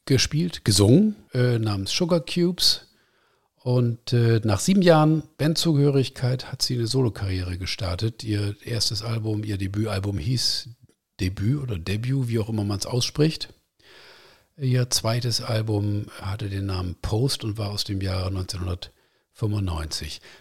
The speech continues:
Die Studioalben sind, du nickst, äh, beifällig, irgendwie die Studienalben sind schon, sind schon klasse. Sie hat,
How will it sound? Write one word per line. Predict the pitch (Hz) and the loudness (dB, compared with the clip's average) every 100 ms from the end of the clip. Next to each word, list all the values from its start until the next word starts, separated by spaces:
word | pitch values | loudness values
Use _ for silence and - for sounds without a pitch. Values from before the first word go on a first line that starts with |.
| - | -6
Die | 87 | -2
Studioalben | 123 135 139 104 95 92 98 | 4 6 6 4 -2 -2 -2
sind, | 98 107 104 - - | -2 -2 0 -4 -8
du | 101 98 | -4 0
nickst, | 98 107 - - - - - _ - | 0 0 0 -2 -6 -10 -18 _ -6
äh, | 101 101 104 - | -4 -4 -6 -6
beifällig, | 92 87 107 98 107 - | -6 -4 -6 -6 -6 -6
irgendwie | 123 107 92 107 | -4 -2 -2 -4
die | 107 | -2
Studienalben | - 127 117 101 101 98 | 0 2 0 0 -2 -2
sind | 101 | -2
schon, | 98 101 92 92 120 | -2 -2 -4 -6 -8
sind | 107 95 | -6 -6
schon | 98 | -8
klasse. | - 107 104 120 139 - - - - - - _ | -8 -4 -2 0 0 -4 -20 -20 -20 -20 -20 _
Sie | 131 107 95 | -6 0 2
hat, | 127 - - - | 2 0 -4 -6